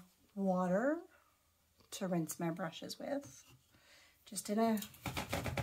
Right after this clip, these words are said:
just in a cup. Okay,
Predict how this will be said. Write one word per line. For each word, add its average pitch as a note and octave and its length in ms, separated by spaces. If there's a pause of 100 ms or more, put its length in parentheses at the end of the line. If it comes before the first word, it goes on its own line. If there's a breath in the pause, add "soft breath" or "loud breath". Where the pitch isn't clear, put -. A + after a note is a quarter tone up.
(340)
just - 240
in G3+ 100
a A3+ 40
cup. D#4 300 (1800 loud breath)
Okay, F3+ 480